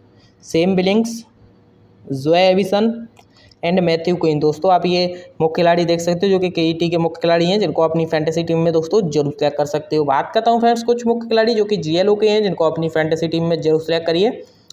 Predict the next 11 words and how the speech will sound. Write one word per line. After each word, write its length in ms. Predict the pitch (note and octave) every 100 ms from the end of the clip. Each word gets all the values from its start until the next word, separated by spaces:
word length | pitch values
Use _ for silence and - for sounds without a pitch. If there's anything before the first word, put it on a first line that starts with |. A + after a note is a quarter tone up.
| _
वी 120 | D3
चार्ल्स 380 | E3 F3+ F3+ F#3+
वॉथ, 380 | F#3+ G3+ A#3 - - _ _ _ _ _
मार्कस 340 | C#3 C#3 F3+ F#3
हैरिस, 360 | F3+ G#3 A3+ - - - _ _ _ _
जेम्स 480 | C3 C3 C#3+ E3+ E3+
ब्रेस, 400 | E3+ F3+ F3+ - - _ _ _ _ _ _ _ -
जैक 360 | C3 D3+ E3
टेलर, 360 | F#3 F3 F#3 F#3 - - - _ _ _ _ _ _ -
टॉम 200 | C#3+ E3
प्राइस 500 | F3 E3+ F3 A3 -